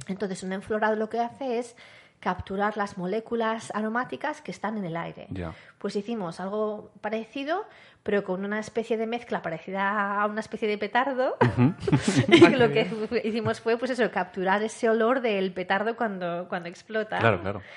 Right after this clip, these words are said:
Speaker 2: Que suelta ahí justo ese,
Speaker 1: Claro, sí.
Speaker 2: ese humillo que es el que más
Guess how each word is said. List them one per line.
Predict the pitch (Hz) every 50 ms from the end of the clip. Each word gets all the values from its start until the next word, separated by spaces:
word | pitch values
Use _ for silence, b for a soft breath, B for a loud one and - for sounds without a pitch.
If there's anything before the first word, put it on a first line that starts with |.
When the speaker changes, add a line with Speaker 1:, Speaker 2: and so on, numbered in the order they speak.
| - -
Speaker 2:
Que | 113
suelta | - 107 101 92 -
ahí | 98 101 104 104 107 104 107 - - - - -
justo | - - 113 107 - 107
ese, | 98 95 - 101 98 98
Speaker 1:
Claro, | 95 - 208 208 208 - - - 202 - -
sí. | - - 240 220 214 -
Speaker 2:
ese | - - - -
humillo | 101 101 104 110
que | 117 107
es | -
el | 104
que | 92 98
más | 92 98 95